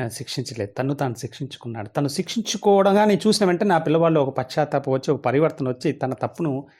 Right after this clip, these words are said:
తను ఒప్పుకున్నాడు. అందువల్ల మనం ఇక్కడ గుర్తుపెట్టుకోవాల్సింది ఏమిటంటే శిక్షించాల్సిన అవసరం లేని వాళ్ళని ప్రేమతో, కరుణతో, శాంతితో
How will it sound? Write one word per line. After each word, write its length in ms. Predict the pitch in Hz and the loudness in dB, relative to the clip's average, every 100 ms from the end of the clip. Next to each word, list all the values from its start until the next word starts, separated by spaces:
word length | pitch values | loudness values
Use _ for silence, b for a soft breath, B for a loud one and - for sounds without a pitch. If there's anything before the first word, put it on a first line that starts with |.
| b b b 131 | b b b -8
తను 160 | 117 | -8
ఒప్పుకున్నాడు. 540 | 104 120 - 110 117 - _ _ - _ _ - _ B B B - | -8 -12 -14 -14 -16 -18 _ _ -20 _ _ -20 _ B B B 0
అందువల్ల 380 | 247 233 226 269 | 4 4 4 2
మనం 180 | 190 | 2
ఇక్కడ 140 | 202 180 | 0 0
గుర్తుపెట్టుకోవాల్సింది 760 | 175 220 240 240 208 180 180 | -2 -2 -4 -2 -2 -2 -2
ఏమిటంటే 500 | 180 165 151 143 131 196 - _ _ _ _ | -2 -2 -8 -6 -8 -8 -14 _ _ _ _
శిక్షించాల్సిన 640 | - 214 - 269 233 - 151 | -8 -8 -4 -2 -2 -2 -4
అవసరం 260 | 156 165 | -4 -4
లేని 140 | 151 135 | -4 -2
వాళ్ళని 220 | 135 131 | -4 -4
ప్రేమతో, 760 | 135 156 170 165 135 131 220 b b b b - | 0 0 0 -2 -2 -2 -6 b b b b -8
కరుణతో, 580 | 147 156 165 160 131 135 | -4 -2 -2 0 -2 -2
శాంతితో 920 | - 139 151 170 165 151 127 156 | -4 -2 -2 -4 -4 0 2 0